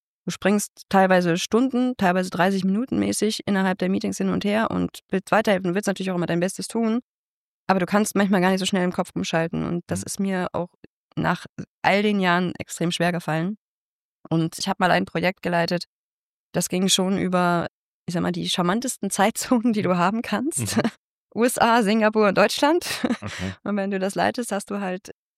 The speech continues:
Speaker 1: eine Menge
Speaker 2: Das
Speaker 1: Spaß.
Speaker 2: Beste aus allem, ne?
Speaker 1: Genau,
Speaker 2: Ich kenn
Speaker 1: wann
Speaker 2: das
Speaker 1: ist
Speaker 2: selber
Speaker 1: wer
Speaker 2: auch.
Speaker 1: wach?
Speaker 2: Mhm.
Speaker 1: Und das hat sich dann, ja, Arbeitszeiten dürfen wir nicht drüber reden. Aber das war dann schon sehr spannend. Und danach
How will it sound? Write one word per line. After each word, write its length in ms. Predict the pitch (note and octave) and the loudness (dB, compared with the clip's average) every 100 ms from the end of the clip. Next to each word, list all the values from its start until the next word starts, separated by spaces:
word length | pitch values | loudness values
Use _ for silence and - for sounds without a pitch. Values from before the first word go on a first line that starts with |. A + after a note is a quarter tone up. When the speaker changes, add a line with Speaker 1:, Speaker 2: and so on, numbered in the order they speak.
| _ _ - | _ _ -6
Speaker 1:
eine 120 | E3+ | -2
Menge 220 | F#3 C#4+ | 2 0
Speaker 2:
Das 60 | D#4+ | 0
Speaker 1:
Spaß. 360 | - A3 D#4+ | 2 4 4
Speaker 2:
Beste 320 | - A#2+ - B2+ | 2 -4 -4 -6
aus 160 | A2 | -6
allem, 320 | G2 G2+ E2+ | -8 -8 -8
ne? 180 | E2+ B2 - | -8 -10 -6
Speaker 1:
Genau, 300 | - F#3+ B3 | 0 4 4
Speaker 2:
Ich 60 | D#4 | 4
kenn 80 | A3 | 2
Speaker 1:
wann 120 | A3 | 2
Speaker 2:
das 60 | - | 2
Speaker 1:
ist 60 | A2 | 0
Speaker 2:
selber 100 | A2+ | 4
Speaker 1:
wer 160 | F#3+ | 4
Speaker 2:
auch. 40 | D#3+ | 4
Speaker 1:
wach? 420 | G#3 F#4+ - - | 2 0 -6 -6
Speaker 2:
Mhm. 280 | A#2+ A2+ D3 | -4 -2 -2
Speaker 1:
Und 360 | D#4 G#3 G3+ - | -2 -2 -4 -4
das 220 | F#3+ G#3+ | -2 0
hat 140 | A3+ - | -2 -4
sich 120 | A3+ | -4
dann, 460 | G3+ G3+ G3+ G3 F#3+ | 0 0 0 0 0
ja, 280 | F#3 F#3 - | 0 -2 -2
Arbeitszeiten 720 | - F#3 - F3+ F3+ F3 F3+ | -2 -2 -2 -4 -2 -2 -2
dürfen 160 | F3 F3 | -4 -2
wir 40 | |
nicht 120 | E3+ | -2
drüber 160 | E3 F3 | -2 0
reden. 240 | G#3+ C4 - _ _ _ _ - | 0 0 -4 _ _ _ _ 0
Aber 180 | F3+ G3+ | 2 2
das 180 | G#3+ | 2
war 120 | G3 A3+ | 2 4
dann 160 | B3 | 2
schon 180 | A#3 A#3 | 2 2
sehr 140 | A3+ | 0
spannend. 480 | A#3 A3+ G#3 - - - | 2 2 2 -2 -8 -8
Und 460 | F3+ F3+ F3+ - - | -4 -2 -4 -4 0
danach 420 | F3+ F3 A3+ | 2 2 0